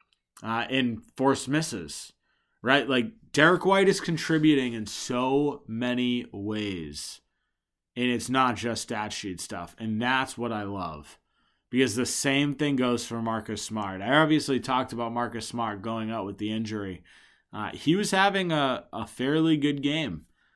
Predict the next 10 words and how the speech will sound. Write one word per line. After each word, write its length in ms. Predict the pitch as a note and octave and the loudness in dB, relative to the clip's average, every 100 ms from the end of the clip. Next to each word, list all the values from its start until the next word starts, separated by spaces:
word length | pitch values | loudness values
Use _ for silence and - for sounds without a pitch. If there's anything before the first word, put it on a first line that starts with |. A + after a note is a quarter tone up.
| _ _ | _ _
leading 360 | G#2+ A#2+ A#2+ A#2+ | 0 2 2 2
up 140 | A#2 | -2
to 100 | G#2 | -4
that. 240 | A#2 G2 F2 | -4 -6 -8
Defensively, 680 | G#2+ - C#3+ D3 C#3 C#3 | -8 -2 -2 -2 -2 0
I 120 | C3 A#2+ | 0 -2
thought 280 | B2+ B2 | 0 2
he 100 | B2 | 2
was 220 | B2 A2+ G2 | 0 -2 -4
good. 380 | A#2 A2+ A2 | -2 -2 -4